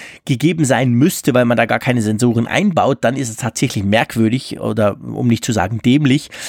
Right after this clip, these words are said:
wie das eben der eine oder andere Android-Smartphone-Hersteller im Moment tut.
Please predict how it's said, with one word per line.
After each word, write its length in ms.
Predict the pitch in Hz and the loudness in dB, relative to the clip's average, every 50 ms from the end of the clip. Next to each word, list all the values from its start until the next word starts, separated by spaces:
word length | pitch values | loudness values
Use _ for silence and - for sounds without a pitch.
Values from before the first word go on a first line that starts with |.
| - - - _ | -12 -14 -2 _
wie 80 | 160 | 2
das 160 | 131 143 131 143 | 2 2 2 2
eben 180 | 147 139 127 | 2 2 2
der 120 | 123 120 104 | 2 2 2
eine 220 | 113 139 151 143 | 2 2 2 2
oder 140 | 120 123 107 | 2 2 2
andere 260 | 117 131 127 120 113 | 2 2 0 0 2
Android-Smartphone-Hersteller 1300 | 113 131 156 147 123 113 110 - - 101 92 104 - - 123 117 110 110 95 101 - - 107 98 107 110 | 2 2 2 2 2 0 0 -2 -2 -2 -2 -2 -2 -4 -4 -4 -2 -2 -4 -4 -4 -4 -4 -4 -4 -4
im 80 | 110 | -2
Moment 520 | 113 113 110 110 113 113 123 - - - - | -2 0 0 0 -2 -2 -6 -8 -12 -10 -8
tut. 460 | - - 135 139 170 - - - | -2 0 0 0 0 -2 -4 -6